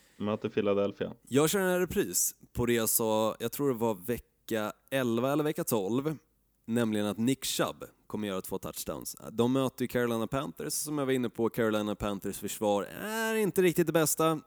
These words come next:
Speaker 2: Jag tror att Nick Chubb, i, med tanke på också att Baker Mayfield spelar som han gjorde förra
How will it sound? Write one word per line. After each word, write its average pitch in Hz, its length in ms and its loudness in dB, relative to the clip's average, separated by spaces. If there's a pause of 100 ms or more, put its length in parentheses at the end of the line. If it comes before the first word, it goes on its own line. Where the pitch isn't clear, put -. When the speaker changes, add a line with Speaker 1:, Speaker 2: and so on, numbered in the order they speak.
(120)
Speaker 2:
Jag 123 220 -2
tror 127 140 2
att 120 80 2
Nick 123 180 0
Chubb, 135 440 4
i, 120 460 2
med 113 240 0
tanke 117 260 -2
på 110 340 2
också 107 220 0
att 104 80 2
Baker 104 260 0
Mayfield 110 460 0
spelar 107 280 0
som 107 120 0
han 101 100 0
gjorde 104 180 -2
förra 104 400 2